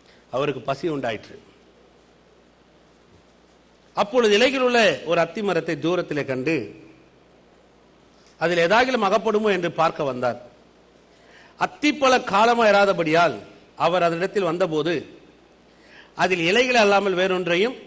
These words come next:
காணவில்லை. அப்பொழுது இயேசு அதை பார்த்து, 'இது முதல் ஒரு காலமும் ஒருவனும் உன்னிடத்தில் கனியை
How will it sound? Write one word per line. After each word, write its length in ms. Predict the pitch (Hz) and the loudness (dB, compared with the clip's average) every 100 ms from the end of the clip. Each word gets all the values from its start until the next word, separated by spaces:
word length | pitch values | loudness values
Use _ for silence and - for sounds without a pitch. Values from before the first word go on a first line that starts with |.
| - - - - _ - - - _ - | -20 -20 -20 -20 _ -20 -20 -20 _ -10
காணவில்லை. 540 | 135 117 104 101 104 - - _ _ _ _ _ _ _ _ _ _ _ _ | -8 -6 -8 -12 -14 -16 -20 _ _ _ _ _ _ _ _ _ _ _ _
அப்பொழுது 800 | - 214 240 190 180 175 113 - - - - - | -4 0 2 4 2 0 -2 -12 -20 -20 -20 -2
இயேசு 500 | 185 302 - 269 220 | 2 2 0 0 0
அதை 160 | 175 | 0
பார்த்து, 600 | 165 156 156 - 160 110 | 0 -2 -2 -2 -4 -4
'இது 220 | 127 233 269 | -6 -4 -2
முதல் 440 | 214 185 220 - 131 | 0 0 0 -6 -4
ஒரு 280 | 180 254 | 0 0
காலமும் 500 | - 226 196 202 269 - - _ _ _ _ _ _ _ _ - - - - - 110 | 2 2 4 2 -4 -10 -20 _ _ _ _ _ _ _ _ -20 -20 -20 -20 -18 -4
ஒருவனும் 520 | 156 269 320 330 359 | 2 4 4 4 4
உன்னிடத்தில் 520 | 320 277 262 262 262 | 4 4 2 0 -4
கனியை 540 | 226 226 247 269 320 | -2 0 2 0 0